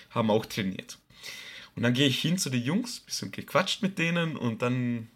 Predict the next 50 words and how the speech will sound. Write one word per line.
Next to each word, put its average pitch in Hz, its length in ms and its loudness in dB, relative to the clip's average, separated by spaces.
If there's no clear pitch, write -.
ist - 140 -8
mir 110 100 -4
irgendwie 117 360 0
eingefallen, 127 520 2
der 110 100 4
eine 123 320 2
kennt - 460 0
Animes, 165 520 0
der 123 120 0
andere 123 680 2
liebt 127 360 2
Animes, 110 540 -4
so 117 160 -2
wie 107 160 -6
wir. 104 140 -10
Und - 720 -16
ich 131 140 -2
dann 127 160 6
den 120 160 2
Jungs 131 180 0
erzählt, 113 480 -2
Alter, 104 400 -2
was 120 180 -2
mir 120 140 -2
heute 127 240 2
passiert 117 400 -4
ist, 123 160 -6
was 110 120 -2
ich 120 120 -6
heute 135 240 4
getan 113 400 -4
habe, 104 100 -8
und 104 100 -10
beide 104 200 -2
so, 110 240 -8
was 110 80 -6
ist 117 140 -4
denn 110 60 -4
los? 113 300 -4
Und 113 80 -4
ich 120 140 0
so, - 160 -4
so 110 100 -2
zu - 180 -6
ziehen, 107 280 -4
ja, 156 100 -8
ich, - 300 -16
ich 127 100 -10
wisst 117 240 -2
ja, 107 140 -2